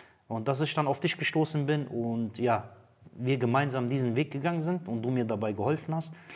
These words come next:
Und das war schon, ähm, ja, das, das war schon,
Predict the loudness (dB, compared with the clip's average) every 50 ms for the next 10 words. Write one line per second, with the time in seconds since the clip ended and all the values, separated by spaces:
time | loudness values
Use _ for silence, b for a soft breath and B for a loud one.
0 | B B B B B B -2 0 0 0 0 0 -2 -2 -2 -4 -6 0 4 4
1 | 6 6 4 4 4 4 4 4 2 -2 -4 -6 -4 -2 0 0 0 0 -2 -2
2 | -4 -6 -8 -12 -20 -20 _ _ _ _ _ _ _ -14 -8 -2 0 0 0 0
3 | -2 -10 -20 -20 -20 _ _ _ -20 -20 _ _ _ _ _ _ _ _ _ _
4 | _ _ _ _ -20 _ _ b b b b b b b b b -10 -8 -8 -8
5 | -6 -6 -6 -2 0 0 0 0 0 0 0 0 0 -2 -2 -4 -6 -8 -10 -12